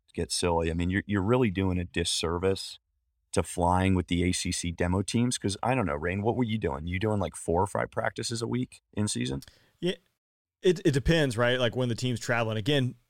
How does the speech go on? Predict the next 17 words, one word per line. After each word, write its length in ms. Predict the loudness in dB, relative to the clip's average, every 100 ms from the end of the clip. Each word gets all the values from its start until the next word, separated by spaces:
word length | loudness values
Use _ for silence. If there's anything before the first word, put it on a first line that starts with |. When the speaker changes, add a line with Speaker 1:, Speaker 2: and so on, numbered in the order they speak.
| _ _ _ -8
Speaker 2:
my 200 | -2 0
sole 320 | 2 4 4
job 540 | 4 2 4 4 2 0
as 120 | -4
a 60 | -2
demo 260 | 0 0
pilot 340 | 0 -2 -2 -4
was 220 | -6 -6
doing 340 | -4 0 0 0
that. 280 | -2 -2 -8 _ _
The, 140 | -6
the 180 | -4 -4
piece 360 | 0 2 2 2
that 280 | 0 0
I 60 | -4
think, 320 | -4 -6 -6 _ _ _ _ _ _ _ _
uh, 240 | -4 -4